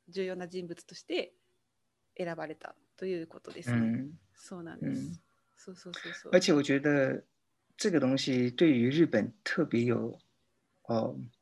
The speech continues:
Speaker 2: 特别有影-，就是特别，对日本而言特别的，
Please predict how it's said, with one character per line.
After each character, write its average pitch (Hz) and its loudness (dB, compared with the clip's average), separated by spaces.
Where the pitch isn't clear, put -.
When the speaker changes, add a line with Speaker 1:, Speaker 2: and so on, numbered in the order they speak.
Speaker 2:
特 190 0
别 147 4
有 113 2
影-， 135 0
就 143 -8
是 120 -4
特 185 4
别， 120 -4
对 208 4
日 202 6
本 123 4
而 120 4
言 117 4
特 170 2
别 113 -2
的， 123 0